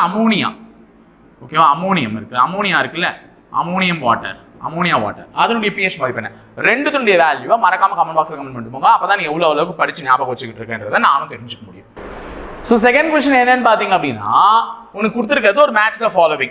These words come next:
இந்த match the following-ல இந்த xylem, phloem, parenchyma, chlorenchyma இவங்க எல்லாம் என்ன ஒர்க் பண்றாங்க அப்படின்ற மாதிரி கேட்டிருக்காங்க.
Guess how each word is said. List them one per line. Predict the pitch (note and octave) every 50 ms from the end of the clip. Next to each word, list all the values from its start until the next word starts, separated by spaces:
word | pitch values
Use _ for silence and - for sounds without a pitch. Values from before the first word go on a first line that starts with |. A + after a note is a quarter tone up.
| - G3
இந்த | G#3 G#3+ G#3
match | A3 B3+ D4 D4 C#4+ C#4
the | C4 A#3+ B3
following-ல | A3+ G#3+ G#3 G3+ F#3+ F3 D#3+ D3 E3 F#3+ G#3
இந்த | G#3+ F3+ C3+ E3+
xylem, | F#3 G3 G3+ G3 G3 F#3+ G3 F#3+ -
phloem, | G3 F#3+ F#3+ G3 F#3+ F#3 F#3 F#3 F#3
parenchyma, | F#3+ F#3+ G3 G3 G3 F#3 F#3 F3+ F#3 F#3 F#3
chlorenchyma | F#3 F#3+ F#3+ F#3+ F#3 F3+ F3 F3 E3+ F3 F3+ F3+ F3 F#3
இவங்க | G3 G3+ F#3+ G3
எல்லாம் | G#3 G#3+ G3+ F#3+
என்ன | G3+ G#3 G3 F3+ E3+
ஒர்க் | E3+ - - - F#3+
பண்றாங்க | F3 D#3 D#3 D3+ D3 C#3+ D#3 D#3
அப்படின்ற | C#3+ C#3+ C3+ C3 A#2+ A2+ B2
மாதிரி | C#3 - -
கேட்டிருக்காங்க. | B2+ A#2 - G2+ F#2+ F2 E2+ -